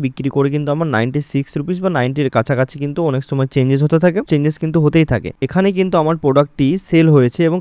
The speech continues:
কাস্টমার রিসিভ করেছে, কাস্টমার কিন্তু রিটার্ন করেনি, তাহলে কিন্তু আমার কাছে শুধুমাত্র নব্বই টাকা ডেলিভারি চার্জ কেটেছে, only nine, ninety, only নব্বই টাকা যদি আমার ডেলিভারি চার্জ কাটে,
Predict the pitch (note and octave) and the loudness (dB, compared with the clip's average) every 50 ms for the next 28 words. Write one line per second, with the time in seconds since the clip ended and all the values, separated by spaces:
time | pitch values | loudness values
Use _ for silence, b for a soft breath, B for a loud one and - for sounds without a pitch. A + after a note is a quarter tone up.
0 | - C3 B2+ - - D#3 D#3 D3 C#3+ C3+ - F3 E3 - - C3+ B2 B2+ D#3+ D3+ | 0 0 0 0 -2 -2 -2 0 -2 -2 -2 -4 -2 0 0 -2 0 -2 0 0
1 | C#3+ C3+ - - C#3 C3+ C3+ C3+ D3 D3 D#3 D3 D#3 D#3 F#3+ F3 E3+ - D3 B2 | -2 -2 0 -2 -2 -2 -2 -2 -4 0 0 0 4 4 2 2 4 4 4 4
2 | G#2+ F#2+ E2 - - C3+ D3 D#3+ E3+ F3 E3 F#3 F#3 F3 G3 E3 C3 B2+ C#3+ D#3+ | 4 2 -2 -2 2 4 4 4 4 2 0 -2 -2 0 2 2 2 2 0 0
3 | E3 F3 E3+ - - G3+ G#3 B3+ - - - E3 F3+ F3+ F3+ - F#3 F3 D#3 C#3 | 0 -2 -2 0 0 0 0 0 -2 -2 -2 0 0 0 0 -2 -2 0 0 0
4 | C3+ C#3 D3 D3+ D3 D#3 D#3+ D#3+ D3 B2+ C3+ C#3 C#3+ C#3 C3 C#3 B2 A#2+ - - | 2 4 2 2 4 2 0 0 2 0 2 2 0 0 2 0 0 -2 -2 -6
5 | - G#2+ - F#2 - - D#2+ - - _ _ - A#2+ C3+ D#3 E3+ F#3 F#3+ E3+ C3+ | -6 -6 -4 -6 -8 -8 -12 -12 -14 _ _ -6 -4 -2 0 0 0 0 0 -2
6 | A2 A2 - - _ C#3 C#3 C3+ B2+ A#2 - G2 E2 - - C3 D3+ E3+ F#3+ G3 | -2 -4 -6 -6 _ 0 2 2 2 0 -4 -8 -8 -4 0 2 4 4 4 4
7 | G#3 G#3 F#3 D#3 D3 D3+ D#3+ F3+ F3+ F#3 F3+ F#3 F3+ F3+ E3 F#3 E3 C#3+ D#3+ G3+ | 4 4 4 2 2 4 4 2 4 4 2 2 0 0 -2 -2 0 0 -2 -4
8 | - - - B2 D3 D3+ D3+ C3+ B2+ C3 C#3+ D3 D#3+ D#3 D3+ - D3+ D3+ D3+ - | -6 -6 -6 -4 -2 -2 0 2 2 2 2 2 0 0 0 0 0 0 -2 -2
9 | - C3+ B2+ B2 - B2 | 0 0 0 0 0 0